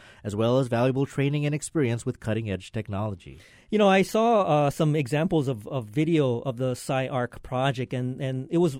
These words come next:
Speaker 2: one of them was, uh, of a Buddhist statue, and, uh, how they were able to, with their software, isolate the three D and, and really, you know, be able to take that three D model and, and perhaps use it in other kinds of, uh, presentations.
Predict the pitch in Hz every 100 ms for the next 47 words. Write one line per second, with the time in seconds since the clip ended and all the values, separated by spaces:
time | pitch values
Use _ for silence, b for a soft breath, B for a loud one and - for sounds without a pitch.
0 | - - 160 208 160 147 139 - 139 123
1 | 139 127 131 110 147 147 - - 131 -
2 | 156 135 117 - b b b b 131 113
3 | 135 143 123 139 139 131 123 127 139 139
4 | 135 135 - 135 127 127 - 135 - 131
5 | 139 139 127 117 - - 143 - 151 139
6 | 135 - 135 - 147 143 127 131 135 -
7 | _ _ - 123 123 120 117 - 143 131
8 | 151 185 131 147 135 139 151 131 - 160
9 | 151 151 135 - 151 139 139 127 123 139
10 | 131 127 110 131 110 127 127 - 131 143
11 | 135 127 127 131 135 135 117 135 131 127
12 | 120 - 120 - 131 120 - 135 - 117
13 | -